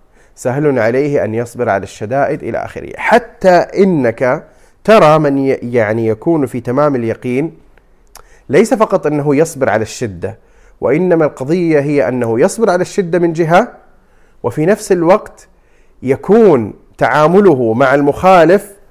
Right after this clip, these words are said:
أنه يعني: "ترى المخالف أنت، ترى أنت المسكين، يعني صورتك في الدنيا أنك متسلط وأنك أعلى وأن معك السيف الذي ستفلق به هامتي، ولكن أنا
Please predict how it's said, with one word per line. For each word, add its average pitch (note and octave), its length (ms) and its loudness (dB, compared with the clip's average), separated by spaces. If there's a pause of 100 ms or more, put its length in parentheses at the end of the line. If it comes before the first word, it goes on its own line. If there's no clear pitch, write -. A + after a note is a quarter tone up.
(420)
أنه D3+ 340 2
يعني: C#3+ 200 2
"ترى D#3 180 -2
المخالف D3+ 400 -2
أنت، E3 180 -10
ترى C#3+ 160 -2
أنت F#3+ 140 -6
المسكين، C#3 460 -6
يعني - 120 -16 (1400)
صورتك C4 760 4
في E3 80 0
الدنيا F#3 560 2
أنك F3+ 300 0
متسلط E3 720 -2
وأنك D3+ 420 -2
أعلى D3 560 2
وأن D3 440 0
معك C#3 300 -2
السيف C#3 400 -6
الذي C3+ 320 -4
ستفلق C3 500 -8
به C3+ 380 -6 (320)
هامتي، B2+ 760 2 (920)
ولكن G#3 440 6
أنا F3+ 580 4